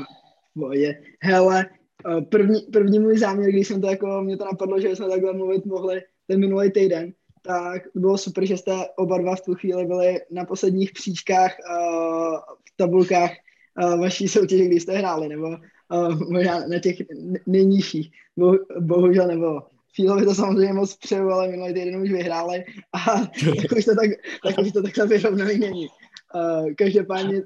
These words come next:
co, co vidíte za, eh, tím neúplně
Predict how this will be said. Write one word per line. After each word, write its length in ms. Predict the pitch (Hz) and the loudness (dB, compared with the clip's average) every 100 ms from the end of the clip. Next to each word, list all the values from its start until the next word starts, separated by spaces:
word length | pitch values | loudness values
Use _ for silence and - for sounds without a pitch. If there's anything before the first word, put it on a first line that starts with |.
| - | -10
co, 200 | - 214 - - | 0 0 0 -4
co 120 | 247 | -2
vidíte 680 | 208 190 196 190 208 208 208 _ _ - | 0 0 0 2 2 0 -4 _ _ -8
za, 240 | 160 190 185 180 180 180 180 | -4 -2 -2 -4 -4 -4 -6
eh, 340 | 170 170 165 165 | -6 -6 -6 -6
tím 160 | 202 196 | -2 0
neúplně 600 | 196 175 190 190 185 | 0 0 -4 -4 -4